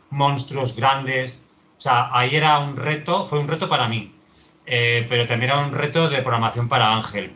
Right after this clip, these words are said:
pero, pero no, no le dejaban hacerlo.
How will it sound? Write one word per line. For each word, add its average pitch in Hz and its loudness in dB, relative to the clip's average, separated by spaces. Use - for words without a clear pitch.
pero, 175 2
pero 156 -2
no, 131 2
no 135 0
le 127 -2
dejaban 127 2
hacerlo. 131 0